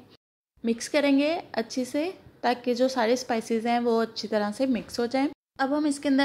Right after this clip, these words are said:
ऐड करेंगे सोया सॉस। सोया सॉस हम इसके अंदर ऐड करेंगे थ्री टेबलस्पून।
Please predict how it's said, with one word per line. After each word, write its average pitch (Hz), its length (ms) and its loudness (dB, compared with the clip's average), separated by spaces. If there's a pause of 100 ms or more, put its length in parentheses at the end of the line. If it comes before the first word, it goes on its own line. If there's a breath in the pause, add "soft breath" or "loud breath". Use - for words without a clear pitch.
ऐड 254 220 2
करेंगे 262 340 2
सोया 214 320 -2
सॉस। 294 380 -2
सोया 233 340 0
सॉस 302 300 -6
हम 294 160 0
इसके 277 220 -2
अंदर 262 180 0
ऐड 233 260 0
करेंगे 233 420 0
थ्री 208 240 -8
टेबलस्पून। 247 720 -2